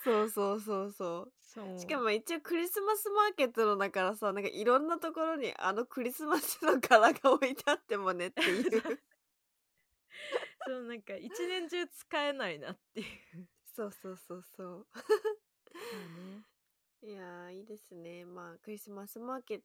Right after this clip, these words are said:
Speaker 1: トやってたらまた行きたいなって感じですわ。
Speaker 2: うん。またいつゆるで行けたらいいね。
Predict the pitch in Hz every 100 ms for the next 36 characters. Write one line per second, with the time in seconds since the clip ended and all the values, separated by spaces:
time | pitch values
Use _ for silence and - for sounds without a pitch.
0 | - 180 180 - _ _ _ _ _ _
1 | 180 180 - 190 185 170 170 170 170 175
2 | _ 180 175 165 165 - - 202 208 180
3 | 175 175 190 _ _ - 104 - 143 208
4 | 214 208 202 196 190 175 247 _ _ _
5 | _ _ - 196 - 202 202 196 202 -
6 | 220 220 214 226 - - 254 233 196 202
7 | 190 180 180